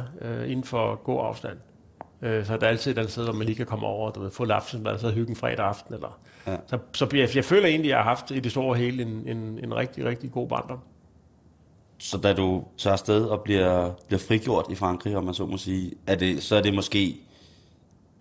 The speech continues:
Speaker 2: den, den begyndende voksne Claus, der begynder at tænke tilbage på, hvad der egentlig er i forhold til ude i den store verden. Og så siger man, hvad er det, man kommer fra?
Speaker 1: Øh, kan ikke forestille mig noget meget dejligere sted, egentlig, at,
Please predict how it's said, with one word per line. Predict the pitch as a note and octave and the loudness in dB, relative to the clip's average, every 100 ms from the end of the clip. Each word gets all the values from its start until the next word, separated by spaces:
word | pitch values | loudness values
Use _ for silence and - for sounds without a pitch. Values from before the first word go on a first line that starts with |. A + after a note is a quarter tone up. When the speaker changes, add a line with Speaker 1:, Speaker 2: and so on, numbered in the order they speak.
| _ _ _ _ - _ _ _ - | _ _ _ _ -20 _ _ _ -2
Speaker 2:
den, | G2+ F2+ F2 - - G1+ _ - | 0 0 -6 -12 -20 -20 _ -4
den | G#2 F#2+ | -2 0
begyndende | A2 - B2+ B2+ F#2 | -4 0 0 0 0
voksne | F2+ F2 - - | 0 0 -8 -2
Claus, | F2 - | -2 -2
der | - | -8
begynder | F2 F#2 E2+ | -6 -4 0
at | D#2 | -2
tænke | - F#2+ F2 | -2 -4 -2
tilbage | F#2+ F2+ F2+ | -2 2 2
på, | F#2 G2 F2 - | 2 -2 -2 2
hvad | F#2 | 4
der | F2 | 4
egentlig | F#2 F#2 G2+ | 2 2 2
er | F2+ F#2+ F#2 - | 6 6 6 2
i | |
forhold | G#2 F#2 F#2+ | 0 2 2
til | F#2 F#2 | 0 -4
ude | F2+ | -2
i | |
den | F#2+ | -4
store | F2+ E2+ E2+ | -6 -6 -4
verden. | E2 D#2 G2+ - - - - _ | -4 -6 -10 -20 -20 -20 -20 _
Og | - | -10
så | F2+ | -6
siger | G2+ | -2
man, | F2 | -2
hvad | D#2+ F2+ | 4 4
er | |
det, | F2+ | 4
man | F2+ | 0
kommer | F2+ - | 0 -2
fra? | - D2 - - _ - | -2 -6 -6 -10 _ -2
Speaker 1:
Øh, | B2+ B2+ A#2+ A2+ | 4 6 6 6
kan | D3+ | 2
ikke | C#3+ | 6
forestille | D#3+ E3 | 4 6
mig | D3 | 4
noget | C#3 | 4
meget | D3+ D3 D3+ | 6 4 4
dejligere | C3 E3+ G#3 | 4 4 2
sted, | D3 D3 C#3 C#3+ | 4 2 2 0
egentlig, | D3+ C#3+ B2+ G#2 - | 0 2 0 -2 -4
at, | C3+ | -2